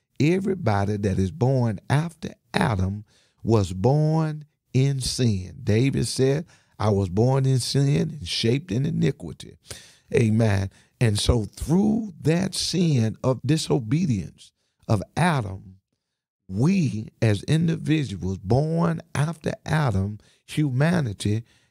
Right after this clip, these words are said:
amen, has taken on sin. Jesus comes into this world. Lord have mercy. Thank God for Jesus. And he was born into this world just like a man,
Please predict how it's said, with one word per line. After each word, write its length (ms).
amen, 640
has 260
taken 520
on 500
sin. 540
Jesus 540
comes 560
into 360
this 300
world. 580
Lord 360
have 240
mercy. 400
Thank 240
God 400
for 160
Jesus. 680
And 240
he 140
was 200
born 480
into 280
this 260
world 380
just 260
like 240
a 60
man, 500